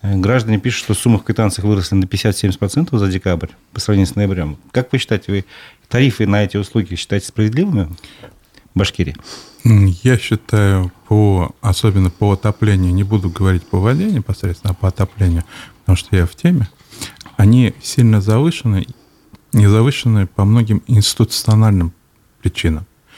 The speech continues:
Speaker 2: То есть, когда стоимость транспортировки тепла выше стоимости производства тепла,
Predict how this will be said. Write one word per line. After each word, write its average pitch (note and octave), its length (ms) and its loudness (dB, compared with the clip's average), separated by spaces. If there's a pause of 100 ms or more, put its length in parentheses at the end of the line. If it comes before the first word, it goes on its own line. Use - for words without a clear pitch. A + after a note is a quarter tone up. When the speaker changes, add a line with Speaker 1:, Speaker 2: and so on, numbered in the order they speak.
(400)
Speaker 2:
То G2+ 140 2
есть, - 220 -2 (260)
когда A2+ 560 0
стоимость A2+ 680 0
транспортировки G2+ 840 -2
тепла - 400 -2
выше F#2 460 -2 (640)
стоимости G2 640 0
производства F#2 640 0
тепла, - 440 -8